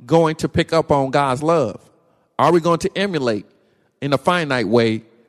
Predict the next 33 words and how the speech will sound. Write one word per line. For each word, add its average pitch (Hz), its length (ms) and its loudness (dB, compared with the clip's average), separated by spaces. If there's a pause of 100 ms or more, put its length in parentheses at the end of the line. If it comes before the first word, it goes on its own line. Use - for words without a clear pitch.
(360)
uh, 120 260 2
how 147 260 2
God 143 340 0
loves? 131 560 2 (120)
And 120 440 -2 (220)
these 156 300 0
scriptures 180 640 0
remind 139 480 -2
us 104 280 -2 (520)
that 127 260 -2
God's 160 720 0
love 143 380 4
is 131 160 -2
reliable. 131 600 -2 (640)
We 160 200 2
need 185 200 0
to 147 80 -2
be 127 140 0
reliable. 110 720 -4 (720)
People 170 300 2
ought 165 220 0
to 175 100 -2
be 165 180 0
able 160 120 0
to 151 60 -4
come 190 340 -2
to 120 240 -2
us - 340 -6 (480)
and 127 480 -2
experience 151 680 -2
God's 127 460 -2 (260)
finite 151 460 -2
love 127 600 2